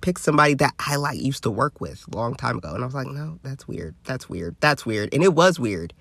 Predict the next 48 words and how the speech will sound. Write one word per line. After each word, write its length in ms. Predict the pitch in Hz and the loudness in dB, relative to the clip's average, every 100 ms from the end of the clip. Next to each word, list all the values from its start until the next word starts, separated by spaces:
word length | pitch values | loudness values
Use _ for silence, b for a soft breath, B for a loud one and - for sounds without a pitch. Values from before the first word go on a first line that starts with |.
| b b b b b b | b b b b b b
Like, 220 | 143 135 | 0 2
we 140 | 151 196 | 4 6
weren't 300 | 214 190 - | 6 6 4
face 200 | 151 156 | 4 4
to 100 | 131 | -2
face 400 | - 131 160 - | 2 4 4 0
'cause 440 | - 143 127 123 - | -4 0 0 -2 -10
she 200 | - 151 | 0 2
would 140 | 147 | 4
have 80 | 127 | 4
known 360 | 120 120 127 131 | 4 6 6 4
it 80 | |
was 160 | 113 113 | 2 0
me 220 | 123 127 | 0 0
and 80 | 127 | 0
been 120 | 139 | 0
like, 220 | 156 87 - _ - - _ _ - | 0 0 -2 _ -14 -14 _ _ 0
"Kareen, 460 | 262 262 262 240 - | 4 6 4 -4 2
no, 260 | 202 202 196 | 6 6 4
we 180 | 254 | 0
can't 320 | 254 190 180 147 | 0 2 2 2
do 140 | 151 | 0
that," 200 | 143 - | 0 -2
right? 240 | 117 131 175 b b b b _ _ - | -2 -2 -4 b b b b _ _ 6
But 140 | 170 | 6
my 160 | 160 175 | 8 4
name, 500 | 170 214 220 202 - _ | 2 2 0 0 -4 _
I'm 120 | 196 | 2
not 160 | 240 202 | 4 4
saying 340 | 180 170 147 - - - | 4 4 4 0 -2 2
I'm, 200 | 151 147 | 4 4
like, 220 | 131 104 _ _ _ _ _ - | 2 -2 _ _ _ _ _ -14
so 280 | - 139 135 | -2 2 2
special 520 | - 120 120 117 110 | 0 -2 0 -2 -2
that 220 | 101 - | -4 -6
it's 220 | 98 - | -8 -6
like, 340 | 104 95 92 - | -6 -6 -8 -10
of 160 | 123 - | -10 -10
course 340 | - 113 117 | -2 -2 0
it's 160 | 95 92 | -6 -8
me. 140 | 92 | -6
But 340 | 98 113 131 - | -2 2 2 2
my 160 | 156 190 | 0 2
name 380 | 190 180 170 139 | 6 6 4 2
is 280 | 147 147 - | 2 2 -2
kind 280 | - 127 120 | 0 2 2
of, 140 | 107 | 0
like, 400 | 110 92 90 - | 0 0 -4 -12